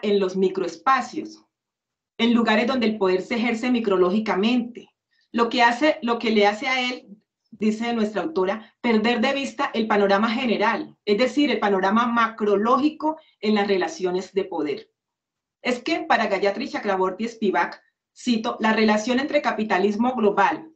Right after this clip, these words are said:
explotación en lo económico, y las alianzas de los Estado-nación, dominación, en lo geopolítico, es tan macrológica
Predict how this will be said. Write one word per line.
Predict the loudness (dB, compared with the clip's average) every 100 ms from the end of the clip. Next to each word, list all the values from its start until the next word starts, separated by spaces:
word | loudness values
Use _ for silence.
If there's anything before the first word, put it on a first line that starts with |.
| _ _ -4
explotación | -4 0 0 0 -2 0 0
en | 0
lo | -2
económico, | 0 0 0 -2 -8 -16 _ _ -2
y | 2
las | 2 0
alianzas | 0 2 2 0 -4 -8 -8 -6
de | -2
los | -2
Estado-nación, | -2 -4 -2 -2 -2 -4 -2 0 0 -2 0
dominación, | 2 4 2 -2 -8 -6 -4 -2 -4 -10 -18 _
en | 2 4
lo | 4
geopolítico, | 2 0 2 0 0 -6 -10 -14 -16 _ _
es | -6 -6 0
tan | 0 2
macrológica | -2 -2 0 0 2 0 0 -4 -10 -14